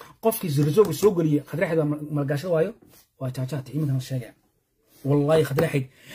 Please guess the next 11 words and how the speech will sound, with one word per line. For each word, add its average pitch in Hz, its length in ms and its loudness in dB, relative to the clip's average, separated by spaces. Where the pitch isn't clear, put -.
Xaggii 214 240 2
maanta 196 280 0
laga 190 180 8
xidhayay 190 320 2
Cabd-, 156 180 -8
Cabdikariim 151 480 -2
Aadan 196 200 0
Sheer 156 180 -4
Gabol 196 180 2
Lagina, 165 260 0
anu 156 260 -4